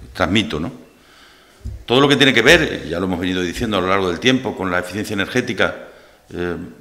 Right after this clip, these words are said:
permitiría una amplia recuperación de puestos de trabajo,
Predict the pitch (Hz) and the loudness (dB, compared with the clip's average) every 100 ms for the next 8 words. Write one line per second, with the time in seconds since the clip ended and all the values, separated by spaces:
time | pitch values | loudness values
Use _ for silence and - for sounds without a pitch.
0 | - _ 101 95 - 104 120 107 92 80 | -20 _ -4 -2 -2 2 6 6 4 -2
1 | - 107 104 104 98 95 - 110 95 101 | -10 -6 -2 0 0 -2 -4 -6 0 0
2 | 90 95 95 - 120 101 95 90 87 98 | 0 0 0 0 -2 -2 -4 -6 -6 0
3 | 107 131 143 175 - | 4 4 2 -4 -8